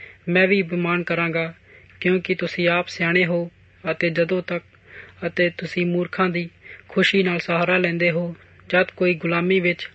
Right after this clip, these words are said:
ਲਿਆਉਂਦਾ ਹੈ, ਜਦ ਕੋਈ ਤੁਹਾਨੂੰ ਚੱਟ ਕਰ ਜਾਂਦਾ ਹੈ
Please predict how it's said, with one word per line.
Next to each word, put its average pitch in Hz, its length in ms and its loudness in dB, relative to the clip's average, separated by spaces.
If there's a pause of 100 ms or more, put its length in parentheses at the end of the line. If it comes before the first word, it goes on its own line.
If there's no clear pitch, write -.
(280)
ਲਿਆਉਂਦਾ 175 380 2
ਹੈ, 170 240 -2 (500)
ਜਦ 185 160 4 (120)
ਕੋਈ 180 280 0
ਤੁਹਾਨੂੰ 170 380 -4 (360)
ਚੱਟ 190 220 2
ਕਰ 175 220 0
ਜਾਂਦਾ 170 340 0
ਹੈ 170 200 -2